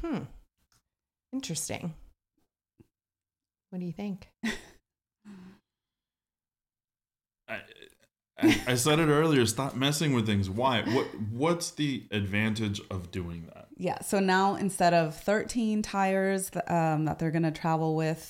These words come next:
Speaker 3: for this, it's gonna be eleven. So that's gonna help,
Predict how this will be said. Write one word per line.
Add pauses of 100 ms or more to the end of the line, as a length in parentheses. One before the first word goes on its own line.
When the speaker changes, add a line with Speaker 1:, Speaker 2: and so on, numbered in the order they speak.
(100)
Speaker 3:
for
this,
it's
gonna
be
eleven.
So
that's
gonna
help,